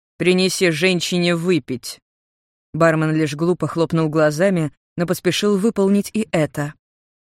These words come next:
Вскоре Люциферу пришлось удивиться ещё раз. Несмотря на то, что дама была уже изрядно подвыпившей, она смогла уговорить ещё целую бутылку, так же, как и Люцифер.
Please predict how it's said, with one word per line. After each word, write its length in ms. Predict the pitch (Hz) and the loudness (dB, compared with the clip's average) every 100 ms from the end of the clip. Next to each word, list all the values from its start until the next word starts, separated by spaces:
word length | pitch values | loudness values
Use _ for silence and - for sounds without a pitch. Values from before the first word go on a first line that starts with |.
| _ | _
Вскоре 340 | - 170 165 | -4 2 2
Люциферу 540 | 156 151 165 - 185 165 | 2 0 -2 0 0 0
пришлось 420 | 160 160 170 160 | -2 -2 -2 -2
удивиться 440 | 170 165 165 - | -2 0 0 0
ещё 380 | 160 156 - 214 | 0 0 0 -2
раз. 300 | 143 - - _ _ _ _ | -2 -6 -14 _ _ _ _
Несмотря 460 | 160 165 160 170 233 | -4 2 2 2 2
на 160 | 226 214 | 2 0
то, 180 | 190 | -2
что 180 | 175 170 | 0 -2
дама 300 | 156 180 170 | 0 2 2
была 240 | 156 165 160 | 2 2 2
уже 240 | 151 160 | 0 -2
изрядно 460 | 151 165 196 156 151 | 0 0 0 0 -2
подвыпившей, 840 | 147 156 226 170 156 - 151 139 _ - | -2 0 -2 -2 -8 -4 -4 -6 _ -2
она 200 | 165 170 | 0 0
смогла 420 | 175 170 175 190 | 0 2 2 2
уговорить 480 | 175 170 170 196 175 | 2 2 2 -2 -2
ещё 300 | 170 - 180 | -4 -4 -6
целую 480 | - 202 196 185 | 0 0 2 0
бутылку, 600 | 170 170 - 240 190 151 139 | 0 -4 -2 0 0 -2 0
так 220 | 165 165 | 0 0
же, 120 | 160 | -2
как 180 | 175 165 | -2 -2
и 60 | |
Люцифер. 580 | 170 165 175 - 185 - | -4 -4 -6 -2 -4 -4